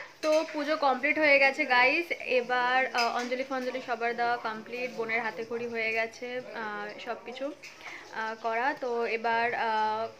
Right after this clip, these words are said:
খাওয়ার এখানে তোড়জোড় হচ্ছে, যাতে তার রান্না তাড়াতাড়ি হয়ে যায়। এখন দুটো এগারো বাজে, তো সবাই খাওয়া দাওয়া, তো সবাই এতক্ষণ, আহ, না খেয়েছিল অঞ্জলি দেওয়ার জন্য। তো এবার খাওয়া দাওয়াটা তাড়াতাড়ি করে করা হচ্ছে,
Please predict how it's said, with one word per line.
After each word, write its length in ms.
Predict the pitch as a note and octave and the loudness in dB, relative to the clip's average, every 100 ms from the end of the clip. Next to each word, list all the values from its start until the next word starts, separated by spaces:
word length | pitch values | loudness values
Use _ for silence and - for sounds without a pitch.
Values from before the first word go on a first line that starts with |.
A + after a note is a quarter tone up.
| - | -2
খাওয়ার 320 | A3+ A#3 A#3 | 2 2 0
এখানে 240 | A#3 A#3+ | -2 -6
তোড়জোড় 460 | A#3 A3+ A3 A#3 A#3+ | -4 -4 -2 -4 -4
হচ্ছে, 440 | A3+ A3 - C4 | -6 -8 -6 -4
যাতে 200 | D4+ A3+ | -2 -4
তার 180 | A3+ G#3+ | -2 -2
রান্না 300 | G#3+ G#3+ G#3+ | -2 -2 -6
তাড়াতাড়ি 320 | G#3+ G#3 G#3 | -4 -4 -6
হয়ে 140 | G#3+ G#3+ | -8 -6
যায়। 140 | A3 | -6
এখন 180 | G#3+ G#3+ | -6 -10
দুটো 420 | G#3+ G#3+ A3 A3+ - | -10 -8 -8 -8 -6
এগারো 320 | G3+ G#3 G#3 G#3 | -6 -4 -6 -6
বাজে, 300 | F#3+ F#3+ G3+ G#3 C4+ C4+ - - - - - - - - | -6 -8 -10 -12 -14 -16 -18 -20 -20 -20 -20 -20 -20 -14
তো 60 | A3+ G#3+ G#3+ - - - | -12 -12 -14 -18 -20 -14
সবাই 180 | A#3 A3 | -12 -10
খাওয়া 280 | G3+ G3+ G#3 | -6 -6 -4
দাওয়া, 340 | A3 A3+ A#3 A3+ | -6 -8 -12 -8
তো 160 | B3 A#3+ | -6 -4
সবাই 300 | A#3 A3 A3+ - - - - - - - - | -2 -2 -4 -6 -14 -16 -16 -18 -18 -20 0
এতক্ষণ, 560 | B3+ A#3+ A#3+ - A#3+ A#3+ | 2 2 -4 -4 -4 0
আহ, 140 | G#3+ | 2
না 180 | A3 G#3 | 2 2
খেয়েছিল 360 | G#3+ A#3 A#3+ A#3 | 2 -2 -2 -4
অঞ্জলি 280 | G#3 G#3 | -4 -6
দেওয়ার 220 | A3 A3 A3 | -4 -4 -4
জন্য। 280 | A#3+ C4 E4+ - - - - | -6 -6 -10 -14 -18 -18 -10
তো 100 | A#3+ | -8
এবার 220 | A#3 B3 | -4 -4
খাওয়া 260 | B3 A#3+ A#3 | -2 -2 2
দাওয়াটা 280 | A3+ A#3 B3 | 0 0 0
তাড়াতাড়ি 340 | A3 A3 A3+ | -2 -2 -4
করে 180 | A#3+ A#3+ | -2 -2
করা 280 | A3+ G#3+ A3+ | -2 -2 -4
হচ্ছে, 460 | A3 - C4 C#4 | -8 -6 -6 -6